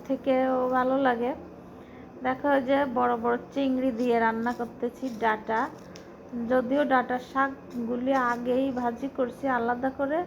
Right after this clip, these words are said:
আর হচ্ছে ডাঁটাগুলো হচ্ছে আলাদা রান্না করতেছি। একের ভিতর দুই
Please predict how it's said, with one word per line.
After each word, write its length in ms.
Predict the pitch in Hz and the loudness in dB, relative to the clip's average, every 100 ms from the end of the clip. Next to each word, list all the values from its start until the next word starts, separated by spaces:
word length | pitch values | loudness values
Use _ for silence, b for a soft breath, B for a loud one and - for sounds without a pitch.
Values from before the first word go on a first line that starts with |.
| - - - - - - - - | -6 -18 -20 -20 -20 -18 -18 -10
আর 260 | 202 214 214 | -4 -2 0
হচ্ছে 300 | 220 220 220 | -2 -4 0
ডাঁটাগুলো 800 | 196 233 233 240 240 247 247 | 4 4 4 0 0 0 2
হচ্ছে 240 | 254 - 247 | 0 -2 -2
আলাদা 460 | 226 208 208 208 190 - 208 | 0 0 0 0 -2 -8 -6
রান্না 340 | 196 190 190 | -4 -2 -4
করতেছি। 480 | 185 185 - 180 - - - - - - - - - - - - - - - - - | -6 -10 -14 -14 -14 -16 -16 -16 -16 -16 -16 -18 -18 -18 -18 -18 -18 -18 -18 -16 -4
একের 480 | 233 262 - 277 269 | -2 0 2 2 4
ভিতর 420 | 277 - 269 254 | 2 4 4 4
দুই 440 | 202 196 185 170 | 2 2 2 0